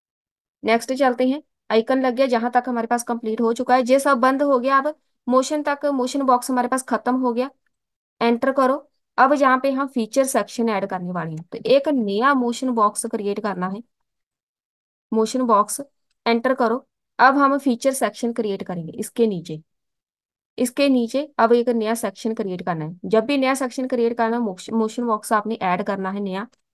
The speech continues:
एज क्या इसको बोलना है, Section, कि मैं, मुझे एक section चाहिए।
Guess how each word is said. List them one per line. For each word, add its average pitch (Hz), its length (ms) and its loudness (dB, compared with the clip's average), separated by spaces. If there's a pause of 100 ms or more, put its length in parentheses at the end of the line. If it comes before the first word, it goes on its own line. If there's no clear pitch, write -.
(1120)
एज 233 420 4 (1300)
क्या 240 180 8
इसको 269 280 4
बोलना 240 340 4
है, 262 160 -2 (160)
Section, 170 480 -6 (240)
कि 240 80 0
मैं, 254 220 4
मुझे 254 260 4
एक 262 100 -2
section 214 400 -2
चाहिए। 156 360 -10